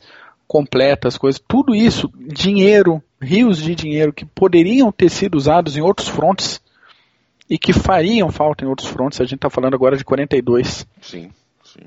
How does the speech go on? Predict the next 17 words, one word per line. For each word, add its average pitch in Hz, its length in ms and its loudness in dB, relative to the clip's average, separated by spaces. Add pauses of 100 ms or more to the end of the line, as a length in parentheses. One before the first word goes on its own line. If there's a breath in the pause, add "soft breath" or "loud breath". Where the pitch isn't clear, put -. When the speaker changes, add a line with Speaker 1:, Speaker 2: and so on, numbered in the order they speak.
(120)
Speaker 1:
Então, 120 340 0
se, 123 260 -6
se - 160 -2
o 127 60 6
ouvinte 131 400 4
aí 143 40 6
lembrar 135 360 4
de 139 120 -2
toda 190 340 2
a - 20 4
situação 147 480 0
que - 80 -12
tava 143 160 0
acontecendo 135 680 -6 (760 loud breath)
no 135 260 0
fronte 151 420 2
leste, - 680 0